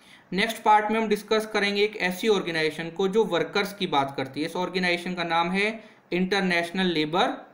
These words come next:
Organization। तो आइए first part को discuss करते हैं और ये समझते हैं कि first of May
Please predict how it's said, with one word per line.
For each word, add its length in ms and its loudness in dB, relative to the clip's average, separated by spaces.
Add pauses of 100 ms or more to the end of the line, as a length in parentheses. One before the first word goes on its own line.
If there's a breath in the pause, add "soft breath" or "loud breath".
(140)
Organization। 680 -2 (460 soft breath)
तो 60 -2
आइए 300 4
first 280 0
part 320 2
को 80 4
discuss 440 -2
करते 220 -2
हैं 80 2
और 60 4
ये 60 2
समझते 540 0
हैं 360 -4 (200 loud breath)
कि 140 0
first 460 0
of 240 2
May 180 0